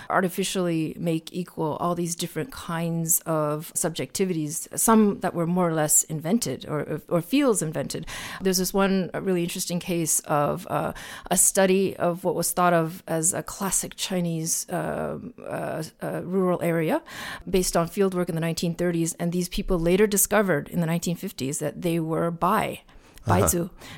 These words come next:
Speaker 1: And they had not known that, uh, eth-, ethnic label Bai before. So there's, there is a, s-, what we call state ethnogenesis going on as well.
Speaker 2: Right.
Speaker 1: And this is entirely different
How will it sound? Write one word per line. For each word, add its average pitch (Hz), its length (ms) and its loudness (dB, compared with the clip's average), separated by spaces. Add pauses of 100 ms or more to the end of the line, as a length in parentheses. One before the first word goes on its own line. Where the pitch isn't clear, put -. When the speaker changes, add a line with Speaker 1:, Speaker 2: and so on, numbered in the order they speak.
(120)
Speaker 1:
And 208 200 6
they 214 200 12
had 190 140 8
not 190 180 8
known 202 220 8
that, 175 180 6 (180)
uh, 170 300 4
eth-, - 240 -4 (100)
ethnic 180 300 -2
label 175 480 2
Bai 160 380 2
before. 165 400 -2 (280)
So 196 220 8
there's, 208 300 8
there 220 180 10
is 247 180 4
a, 170 220 0
s-, - 180 -2
what 175 200 2
we 190 100 2
call 175 240 2
state 180 260 0
ethnogenesis 165 720 -2
going 156 240 -2
on 147 160 -2
as 160 120 -4
well. 185 180 4
Speaker 2:
Right. 90 100 4
Speaker 1:
And 202 80 8
this 226 140 8
is 202 140 0
entirely 240 720 4
different 160 460 -4